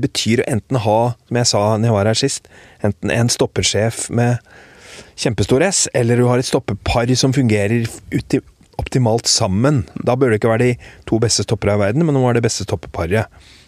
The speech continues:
Det å finne det her, jeg tror A-, jeg synes Arsenal har slitt med det så lenge. Eh, og liksom ny manager inn,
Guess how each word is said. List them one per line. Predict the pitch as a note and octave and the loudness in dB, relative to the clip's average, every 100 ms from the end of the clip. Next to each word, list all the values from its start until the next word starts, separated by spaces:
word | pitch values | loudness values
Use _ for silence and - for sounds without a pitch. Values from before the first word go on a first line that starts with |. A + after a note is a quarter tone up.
| _ | _
Det | C3+ | -2
å | C#3 | -2
finne | - F3 A#2+ B2+ D3 | 0 2 4 4 4
det | C#3+ D#3 | 2 0
her, | E3+ F#3 G3+ - - - - - - | 0 0 -2 -4 -20 -20 -20 -14 -6
jeg | B2+ | 0
tror | D3+ | 2
A-, | - B2+ - | 2 -2 0
jeg | C#3+ | 0
synes | D#3 C#3+ | 2 0
Arsenal | A2+ C#3 | 2 0
har | E3 | 2
slitt | D3+ C3 C3 | 0 0 0
med | |
det | C3 | 0
så | E3+ | 2
lenge. | F#3 F3 D3 B3 - - - - - - | 2 2 2 0 -4 -20 -20 -20 -20 -14
Eh, | - C#3 C#3 C#3 C#3 C3+ B2+ A2+ D#2 E2+ E2 - - - | -2 2 2 2 2 2 0 -2 -4 -6 -10 -10 -10 -6
og | - D3 D3+ D3+ D3+ | 0 2 2 2 0
liksom | C#3+ D3+ | 0 0
ny | C#3+ D3 D3+ | 2 2 2
manager | D3 C#3 C3 C3+ - C3 | 2 2 2 0 0 0
inn, | C#3 D3+ | 2 2